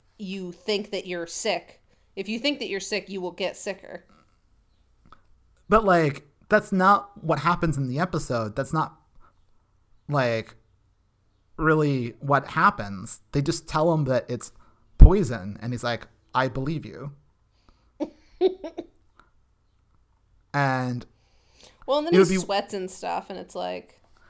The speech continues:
Speaker 2: But he's also nervous because he thinks he's been poisoned.
Speaker 1: Right, and so he, he, he, like, makes himself feel worse because he's so sure he has been poisoned.
Speaker 2: But that's,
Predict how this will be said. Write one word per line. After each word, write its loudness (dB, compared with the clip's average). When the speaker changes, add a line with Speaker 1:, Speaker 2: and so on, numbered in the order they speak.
Speaker 2:
But 4
he's 2
also 4
nervous 2
because 0
he -2
thinks 0
he's 2
been 2
poisoned. 10
Speaker 1:
Right, 2
and -2
so 0
he, -2
he, -4
he, -8
like, -2
makes 0
himself -2
feel -2
worse -4
because -12
he's -14
so -6
sure -8
he -14
has -10
been -12
poisoned. -14
Speaker 2:
But 6
that's, 0